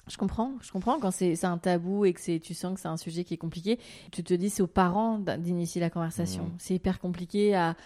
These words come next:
Speaker 1: treize, quatorze ans quand ça t'arrive d'avoir une maturité qui fait, alors écoute maman, et voilà ce qui se passe dans mon
Speaker 2: Mm.
Speaker 1: corps, dans ma vie et tout. Surtout un garçon. Tu disais, euh,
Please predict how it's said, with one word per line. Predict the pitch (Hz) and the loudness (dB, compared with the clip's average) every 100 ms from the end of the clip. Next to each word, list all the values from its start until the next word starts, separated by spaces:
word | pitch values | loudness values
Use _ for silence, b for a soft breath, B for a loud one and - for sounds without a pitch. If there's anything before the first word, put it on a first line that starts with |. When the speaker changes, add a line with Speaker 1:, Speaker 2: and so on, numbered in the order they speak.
| B B | B B
Speaker 1:
treize, | - 202 196 196 | -4 2 2 2
quatorze | - 185 180 175 185 | -2 -2 0 0 0
ans | 196 | -2
quand | 185 | -4
ça | 175 165 | -4 -2
t'arrive | 170 165 196 196 | 0 0 0 2
d'avoir | 180 170 175 | 2 2 2
une | 175 | 0
maturité | 175 175 - 185 180 196 202 | 0 -2 -2 -4 0 0 0
qui | 190 | -2
fait, | - | -2
alors | 180 170 | 0 0
écoute | 170 - | -2 -4
maman, | 202 185 202 | -4 -2 0
et | |
voilà | 175 175 | 2 0
ce | - | -2
qui | - | -10
se | - | -2
passe | 190 185 | 0 0
dans | 175 | -2
mon | 170 170 | -4 -2
Speaker 2:
Mm. | |
Speaker 1:
corps, | 190 185 185 | 0 0 0
dans | 165 | 0
ma | 160 | -2
vie | 165 180 | 0 -2
et | 160 | -2
tout. | 220 240 B B B B - | -4 -6 B B B B -12
Surtout | - 226 - 190 | -2 -2 0 -2
un | |
garçon. | 156 165 - 277 _ | -4 -6 -8 -8 _
Tu | - | -12
disais, | 170 165 175 | -6 2 6
euh, | 175 | 6